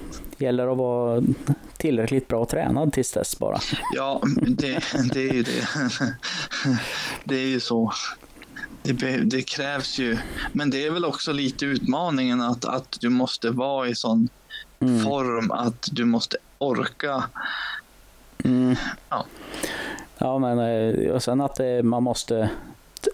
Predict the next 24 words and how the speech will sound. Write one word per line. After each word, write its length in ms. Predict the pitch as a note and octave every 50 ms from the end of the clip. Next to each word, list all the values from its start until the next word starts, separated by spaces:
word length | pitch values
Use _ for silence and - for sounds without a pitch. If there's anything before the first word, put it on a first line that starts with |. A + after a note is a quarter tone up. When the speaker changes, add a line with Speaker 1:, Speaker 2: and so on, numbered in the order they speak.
| - -
Speaker 1:
tänka 400 | - - B2+ A2+ G2+ F#2+ - A#2
på 140 | A#2+ B2+ B2
varje 360 | B2 B2 A2+ G#2+ A#2+ A2+ B2+
gram 340 | A#2+ A#2+ A#2+ A#2 A2+ A2+ A2
när 100 | G#2+ G#2+
du 80 | G#2+ G#2
går 200 | A2 A2+ A2 C3
ut, 300 | C#3 A#2+ G#2+ G#2 - -
för 100 | - A2
att 120 | G#2+ G2+
du 120 | - A2+ G#2
vet 260 | A2 A#2+ B2 A#2+ -
att 120 | A2 -
du 60 | - G#2+
har 380 | G#2+ A2 G#2 G#2 G#2 G2 F#2+ - - - - - - - - - - - - - - -
ett 180 | - G2+ -
x 240 | A#2+ C3+ C3+ - -
antal 280 | C3+ B2 G#2+ - G#2+ A2
kilo 460 | - - A#2 C3+ C3 A#2+ A#2 G2+ - - - - - - - - - - - - -
förhoppningsvis 800 | - - - - A#2+ A2+ A2+ G#2 G#2+ G2+ - B2 A2 G#2+ - -
med 200 | A2+ G#2 G2+ G2
dig 80 | G2+
hem 280 | G2+ B2 - - G2 G2
också. 340 | G2 - - - D#2+ D#2